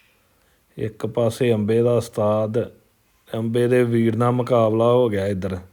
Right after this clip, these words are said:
ਕਰੋ ਚੈੱਕ, ਨੰਬਰ ਕਿਹਨੂੰ ਮਿਲੂਗਾ? ਜਾਫੀ ਨੂੰ, ਨੰਬਰ ਰੇਡਰ ਨੂੰ। ਕਹਿੰਦੇ ਰੇਡ ਪੈ ਗਈ ਹੈ ਜੀ ਸੁਰ ਸਿੰਘ ਦੇ ਟੀਮ ਦੇ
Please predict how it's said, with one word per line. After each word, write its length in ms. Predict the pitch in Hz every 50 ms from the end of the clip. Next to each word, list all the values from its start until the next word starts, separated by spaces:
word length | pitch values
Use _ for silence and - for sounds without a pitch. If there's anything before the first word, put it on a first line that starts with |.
| _ _ _ _ _ _ _ _ _ _ _ _ _ _ _ _ _ _ _ _ _ _ _ _ _ -
ਕਰੋ 300 | - - 104 110 107 107
ਚੈੱਕ, 420 | 101 - 110 95 87 - - 92 87 87 - _ _ _ _ _ _ _ _ _ _ _ _ _ _ _ _ _ _ _ _ _ _ _ _ _ _ _ _ _ _ _ _ _ _ _ - _ _ _ _ _ _ -
ਨੰਬਰ 460 | 110 110 110 110 107 104 110 113 123
ਕਿਹਨੂੰ 360 | 120 - 117 117 123 135 139
ਮਿਲੂਗਾ? 420 | 131 123 113 113 117 123 127 131 127
ਜਾਫੀ 520 | 120 117 117 113 110 104 - - 123 117
ਨੂੰ, 300 | 117 123 127 127 123 - - _ - -
ਨੰਬਰ 680 | 120 120 117 120 110 104 104 117 117 120 127 127 - - - _ _ _ _ _ _ _ -
ਰੇਡਰ 500 | 107 107 117 123 117 107 98 104 110 104
ਨੂੰ। 260 | 101 101 95 87 71 73 - - _ _ _ _ - - - -
ਕਹਿੰਦੇ 360 | - 139 135 143 147 180 185
ਰੇਡ 440 | 185 185 175 170 160 160 160 165 170
ਪੈ 260 | 165 160 170 165 160
ਗਈ 200 | 151 156 160 165
ਹੈ 80 | 170 170
ਜੀ 100 | 175 180
ਸੁਰ 380 | 175 180 - - - 165 160 151
ਸਿੰਘ 340 | 151 - - 185 190 180
ਦੇ 140 | 180 185 185
ਟੀਮ 420 | 180 185 - 170 151 143 139 131 127
ਦੇ 220 | 127 123 110 98